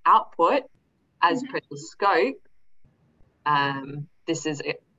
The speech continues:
Speaker 1: This is how I'm categorizing," is how I would look at it.
Speaker 2: Yeah.
Speaker 1: How does
Speaker 2: Okay.
Speaker 1: that sit now with what
Speaker 2: Yeah.
Speaker 1: you
Speaker 2: No, I
Speaker 1: ask
Speaker 2: think
Speaker 1: them
Speaker 2: that,
Speaker 1: to report on?
Speaker 2: yeah. Yeah, that will help me, I think.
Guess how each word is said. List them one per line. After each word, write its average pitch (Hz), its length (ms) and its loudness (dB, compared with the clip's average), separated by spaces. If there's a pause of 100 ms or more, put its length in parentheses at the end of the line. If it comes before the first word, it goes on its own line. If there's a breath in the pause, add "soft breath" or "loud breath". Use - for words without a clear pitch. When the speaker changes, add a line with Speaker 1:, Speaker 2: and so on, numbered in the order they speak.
(120)
Speaker 1:
This 151 240 -6
is 139 140 -8
how 127 220 -2
I'm 143 300 -6 (140)
categorizing," 143 800 -6 (220)
is 170 180 -4
how 165 180 2
I 131 140 0
would 135 140 -6
look 147 160 -10
at - 80 -12
it. - 200 -8 (680)
Speaker 2:
Yeah. 220 260 -8 (540)
Speaker 1:
How 180 160 4
does 175 120 -2
Speaker 2:
Okay. - 80 -12
Speaker 1:
that - 180 0
sit - 300 -4
now 165 420 0 (1400)
with 175 140 -8
what 247 60 -6
Speaker 2:
Yeah. 202 260 6
Speaker 1:
you 131 200 -4 (880)
Speaker 2:
No, 240 80 6
I 226 80 8
Speaker 1:
ask 214 100 2
Speaker 2:
think 254 160 -6
Speaker 1:
them - 100 -8
Speaker 2:
that, - 60 -14
Speaker 1:
to - 140 -20
report 156 360 -4
on? 160 140 -2
Speaker 2:
yeah. 233 100 4 (1040)
Yeah, - 200 -8 (340)
that 226 180 -2
will 220 180 -8
help - 220 -14
me, 277 260 -20 (200)
I - 100 -14
think. - 340 -20